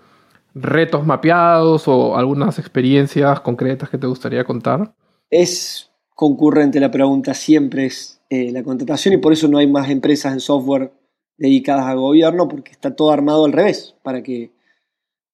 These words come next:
Speaker 2: no, a pesar de dar una solución, eh, económicamente sustentable, que implique retornos de inversión, que sea pagable,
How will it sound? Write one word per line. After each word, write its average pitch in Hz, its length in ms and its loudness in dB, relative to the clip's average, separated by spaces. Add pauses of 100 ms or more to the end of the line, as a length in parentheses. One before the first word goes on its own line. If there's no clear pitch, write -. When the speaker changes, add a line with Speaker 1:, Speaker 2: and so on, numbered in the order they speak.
(240)
Speaker 2:
no, 139 380 -4
a - 80 -8
pesar 170 320 2
de 180 100 4
dar 165 160 4
una 165 160 0
solución, 160 800 0 (580)
eh, 131 420 -4 (100)
económicamente 143 880 -2
sustentable, 147 1080 0
que 139 100 -4
implique 135 720 -2
retornos 156 500 0
de 139 60 -2
inversión, 135 680 -2 (440)
que - 120 -8
sea - 280 0 (300)
pagable, 139 800 0